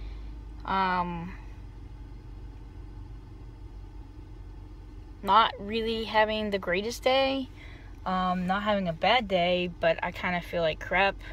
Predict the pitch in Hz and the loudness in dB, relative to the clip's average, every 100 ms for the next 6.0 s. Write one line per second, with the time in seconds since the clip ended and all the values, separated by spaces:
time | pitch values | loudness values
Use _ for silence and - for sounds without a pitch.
0 | - - - - - - - - - 170 | -12 -10 -10 -8 -8 -8 -8 -8 0 4
1 | 165 160 160 160 - - 165 160 156 156 | 4 2 0 -4 -4 -4 -2 0 0 0
2 | 160 165 - - - - 220 214 180 - | 0 -2 -6 -8 -6 0 2 2 0 0
3 | - 185 180 185 175 175 175 175 170 170 | 0 0 0 -4 -2 -2 0 0 0 -2
4 | 190 180 180 175 175 170 170 180 170 170 | -2 0 2 2 2 -2 -4 -4 -2 0
5 | 165 165 165 170 180 180 180 180 175 175 | 0 0 -4 -4 -2 0 4 4 4 2